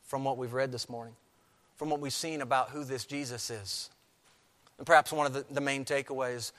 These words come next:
one of the encouragements for you, just as the writer of Hebrews does,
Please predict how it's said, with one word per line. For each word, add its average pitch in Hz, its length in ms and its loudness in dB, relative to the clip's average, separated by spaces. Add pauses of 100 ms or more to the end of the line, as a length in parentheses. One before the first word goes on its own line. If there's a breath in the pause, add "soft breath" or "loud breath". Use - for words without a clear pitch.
(120 soft breath)
one 151 160 2
of 139 40 -2
the 143 60 0
encouragements 139 580 0
for 143 220 -2
you, 123 200 -4 (580 soft breath)
just 170 280 2
as 151 180 4
the 143 80 2
writer 143 420 8
of 127 140 2
Hebrews 139 380 -4
does, 131 420 2